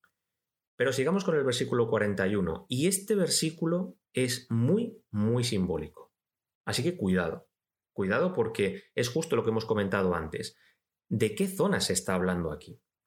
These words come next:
Se está hablando de zonas de Oriente Medio, y ahora comprobaréis por qué. El versículo cuarenta y uno, literal, bíblico, dice esto: "Entrará a la tierra gloriosa, ¿quién?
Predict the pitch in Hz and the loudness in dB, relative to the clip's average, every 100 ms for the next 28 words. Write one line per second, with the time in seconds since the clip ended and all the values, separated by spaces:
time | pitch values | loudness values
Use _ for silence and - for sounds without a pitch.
0 | _ _ _ _ - 104 147 190 214 165 | _ _ _ _ -6 -2 0 2 2 2
1 | 117 135 185 113 95 101 95 95 92 101 | 2 2 2 2 2 2 2 2 0 0
2 | 92 80 - 104 98 147 185 107 95 98 | 0 -4 -6 -2 0 0 0 0 0 0
3 | 90 82 107 190 - 82 - - - _ | 0 2 2 0 -2 -6 -6 -14 -20 _
4 | _ _ _ _ _ _ _ - 117 117 | _ _ _ _ _ _ _ 0 2 2
5 | 175 190 185 143 135 117 131 110 92 110 | 0 0 2 0 0 0 2 0 0 -2
6 | 139 185 101 90 135 - _ _ _ _ | 0 2 2 2 0 -6 _ _ _ _
7 | _ _ - 104 104 120 123 160 - 92 | _ _ -2 0 2 0 0 0 0 0
8 | 107 92 80 - - - _ _ _ _ | 0 0 0 -2 -10 -20 _ _ _ _
9 | _ _ _ - 117 110 110 107 139 254 | _ _ _ -2 0 0 0 0 0 -2
10 | - _ _ _ _ _ 107 101 95 95 | -6 _ _ _ _ _ -2 0 -2 0
11 | 156 196 147 113 110 131 143 175 190 190 | 0 2 0 2 2 2 0 0 -2 -6
12 | - 131 120 82 87 | -8 0 0 0 -8